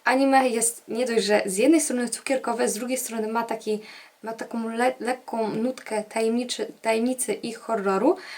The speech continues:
E, mi się oglądało super. Historia jest naprawdę fajna i nie chcę wam tutaj za bardzo mówić, o czym jest to anime. Jeżeli jesteście zainteresowani, to sobie poczytajcie, a najlepiej obejrzcie. E, jeżeli jesteście fanami horroru,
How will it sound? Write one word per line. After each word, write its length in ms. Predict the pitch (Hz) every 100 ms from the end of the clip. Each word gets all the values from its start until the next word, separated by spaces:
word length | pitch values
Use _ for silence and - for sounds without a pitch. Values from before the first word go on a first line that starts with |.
| - -
E, 140 | 214
mi 120 | 262
się 160 | 294 277
oglądało 400 | 226 240 226 202
super. 520 | - 214 - - 359 - -
Historia 320 | 262 294 262
jest 120 | 262
naprawdę 340 | 254 254 233
fajna 440 | 233 247 240 240 233
i 180 | 247 269
nie 140 | 466
chcę 160 | 440 339
wam 140 | 294
tutaj 220 | 285 254
za 140 | 233 233
bardzo 240 | 226 220
mówić, 260 | 233 220 -
o 80 |
czym 160 | - 302
jest 160 | 277 -
to 80 |
anime. 420 | 254 247 247 233 214
Jeżeli 380 | 240 269 294
jesteście 420 | 269 - 262 - 247
zainteresowani, 800 | 247 240 240 233 226 226 233 233 - - _
to 100 | 214
sobie 220 | 220 220
poczytajcie, 640 | 226 220 226 214 214 214 220
a 60 |
najlepiej 420 | 233 226 226 -
obejrzcie. 520 | 214 214 214 214 220 214 - - - _
E, 300 | 220 220 - - -
jeżeli 320 | 233 277 294
jesteście 340 | 277 269 254 254
fanami 360 | 247 240 233
horroru, 640 | 233 247 247 233 233 233